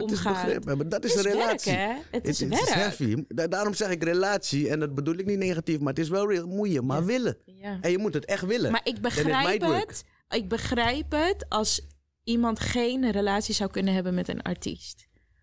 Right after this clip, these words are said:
Speaker 1: Ja, ik ook.
Speaker 2: Ik zou er zelf
Speaker 1: Absoluut.
Speaker 2: niet aan moeten denken.
Speaker 1: Weet je waarom? Eh, en ik ben dat voorbeeld.
Speaker 2: Ja.
Speaker 1: Eh, kijk, ik, ik, ik, ik, ik sluit niemand uit. Alleen als we het erover gaan hebben.
Speaker 2: Ja.
Speaker 1: Kijk, eh, een artiest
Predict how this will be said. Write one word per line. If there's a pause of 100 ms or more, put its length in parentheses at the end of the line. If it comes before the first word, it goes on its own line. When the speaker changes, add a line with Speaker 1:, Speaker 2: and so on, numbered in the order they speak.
Speaker 1:
Ja,
ik
ook. (180)
Speaker 2:
Ik
zou
er
zelf
Speaker 1:
Absoluut.
Speaker 2:
niet
aan
moeten
denken.
Speaker 1:
Weet
je
waarom? (480)
Eh, (180)
en
ik
ben
dat
voorbeeld. (100)
Speaker 2:
Ja.
Speaker 1:
Eh,
kijk,
ik,
ik,
ik,
ik,
ik
sluit
niemand
uit. (340)
Alleen
als
we
het
erover
gaan
hebben.
Speaker 2:
Ja. (220)
Speaker 1:
Kijk, (200)
eh,
een
artiest